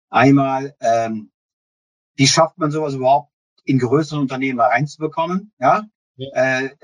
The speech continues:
Speaker 1: das ist eine spannende Geschichte, wie, wie viel Wege man gehen musste, dass das dann, äh, reingekommen ist. Nicht nur technisch, inhaltlich, sondern auch organisatorisch. Und das Zweite ist, ähm,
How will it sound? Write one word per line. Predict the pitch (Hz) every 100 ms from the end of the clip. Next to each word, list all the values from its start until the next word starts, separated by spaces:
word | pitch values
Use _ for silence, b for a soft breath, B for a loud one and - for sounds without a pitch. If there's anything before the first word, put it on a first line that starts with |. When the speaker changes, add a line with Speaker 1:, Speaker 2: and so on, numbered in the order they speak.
| -
Speaker 1:
das | 156 151 156
ist | 180
eine | 175
spannende | 143 - 160 160
Geschichte, | 143 - 160 - 156 135
wie, | 139 170 120 120 123 165 156
wie | 147
viel | 156 180 151 123
Wege | 123 180 180
man | 151 143 123
gehen | 139 156 135
musste, | 151 - - 180
dass | 147 -
das | 139 -
dann, | 143 139 139 -
äh, | 139
reingekommen | 120 120 160 156 160 165
ist. | 151
Nicht | 170 156
nur | 135
technisch, | 151 160 185 165
inhaltlich, | 180 175 160 135
sondern | 147 143
auch | 135 127 -
organisatorisch. | 143 139 127 120 120 147 180 190 - _ _ _ _ _ _ _ _ _
Und | -
das | 117 - -
Zweite | - - 160 165
ist, | 330 156 165 156 - - -
ähm, | 151 147 143 143